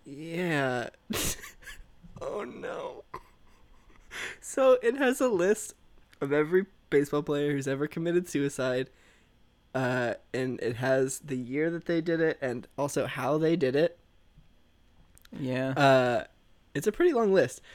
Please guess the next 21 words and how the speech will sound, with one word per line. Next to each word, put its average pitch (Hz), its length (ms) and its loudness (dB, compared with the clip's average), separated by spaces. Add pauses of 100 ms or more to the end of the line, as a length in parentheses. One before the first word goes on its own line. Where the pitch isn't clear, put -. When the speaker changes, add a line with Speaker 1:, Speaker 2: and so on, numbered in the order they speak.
(280)
Speaker 1:
What's 170 280 2
notable 247 500 6
about 190 260 4
this 165 200 -2
list 160 300 0
to 143 80 -4
me 135 360 0 (580)
is 135 480 6 (100)
that 135 300 0
there 139 180 4
are 135 60 4
certain 220 460 2
names 165 360 2
that 131 140 2
have 135 560 4
next 147 380 -2
to 160 40 -10
them 139 320 2
a 131 60 2
little 143 340 4
flashing, 160 880 -2